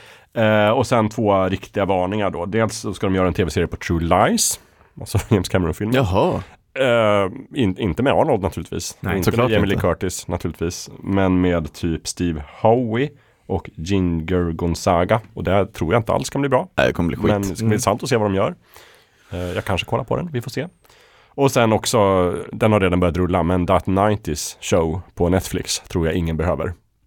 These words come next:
Speaker 2: Nej, det känns som Young Sheldon.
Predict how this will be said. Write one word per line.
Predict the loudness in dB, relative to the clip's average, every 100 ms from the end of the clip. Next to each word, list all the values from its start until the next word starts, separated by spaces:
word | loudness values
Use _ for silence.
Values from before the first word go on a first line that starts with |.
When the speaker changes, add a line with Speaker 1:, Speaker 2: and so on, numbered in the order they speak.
| _ _ -2
Speaker 2:
Nej, | 2 2 0 -4 -18 -20 _
det | 0
känns | 2 2
som | 4 2
Young | 4 2 2 0
Sheldon. | 0 2 2 0 -8